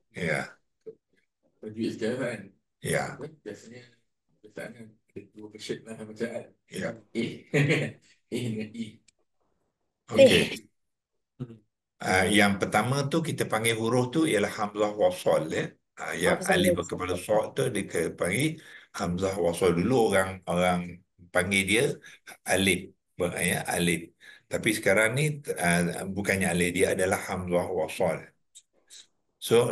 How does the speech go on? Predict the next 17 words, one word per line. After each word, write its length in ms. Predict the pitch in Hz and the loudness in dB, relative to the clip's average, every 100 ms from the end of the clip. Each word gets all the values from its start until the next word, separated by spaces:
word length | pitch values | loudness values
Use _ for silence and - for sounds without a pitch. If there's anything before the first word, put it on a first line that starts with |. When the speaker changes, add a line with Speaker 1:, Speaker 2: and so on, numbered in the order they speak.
| 82 - | -4 -4
Speaker 1:
ah, 500 | 92 92 92 90 76 | 2 4 6 4 4
apabila 500 | 92 107 104 120 151 147 117 | 4 2 4 2 4 2 4
dia 320 | 110 110 101 92 | 4 4 2 0
berlaku 380 | 98 101 - 143 135 | 0 0 -2 -6 -4
kepada 500 | 104 98 95 95 92 92 | 0 2 4 4 2 2
kalimat 500 | 92 92 90 92 90 _ _ _ _ _ - | 0 0 -2 -4 -6 _ _ _ _ _ -2
fi'lun, 480 | 123 - 92 85 76 73 - _ _ | -2 -2 0 0 0 -8 -16 _ _
ya, 320 | - 92 135 - | -8 -6 -6 -4
kalimat 320 | 85 90 90 85 | 0 0 0 -4
kata 180 | 87 90 87 | -4 -4 -4
kerja, 240 | 87 85 85 95 | -4 -2 -2 -2
dan 120 | 90 85 | -2 -2
konteks 280 | 90 92 90 | -4 -2 -2
ni 80 | 107 - | -2 -6
fi'lun 360 | 92 90 95 98 90 | -6 -4 -2 -2 -2
amar. 480 | 82 78 82 - _ _ _ _ - _ _ _ _ _ _ _ - | -4 -2 -2 -6 _ _ _ _ -20 _ _ _ _ _ _ _ 2
So, 400 | 110 113 113 | 6 8 6